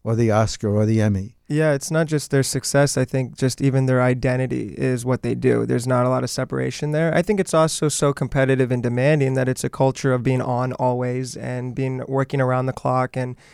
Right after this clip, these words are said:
Speaker 2: you know, I come from an acting background and I know a little bit about that, and literally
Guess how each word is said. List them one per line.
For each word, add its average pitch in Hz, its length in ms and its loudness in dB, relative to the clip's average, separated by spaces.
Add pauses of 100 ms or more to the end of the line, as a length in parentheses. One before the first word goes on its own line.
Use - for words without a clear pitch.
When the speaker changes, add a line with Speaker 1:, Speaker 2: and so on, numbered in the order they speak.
(140)
Speaker 2:
you 143 120 -2
know, 131 100 4
I 139 160 4
come 139 240 -2
from 135 180 0
an 127 60 0
acting 123 360 -4
background 127 540 0
and 127 80 0
I 127 80 0
know 127 160 0
a 123 40 -2
little 123 180 -2
bit 123 140 -2
about 127 260 -4
that, 127 240 -2
and 127 160 -4 (300)
literally 131 520 0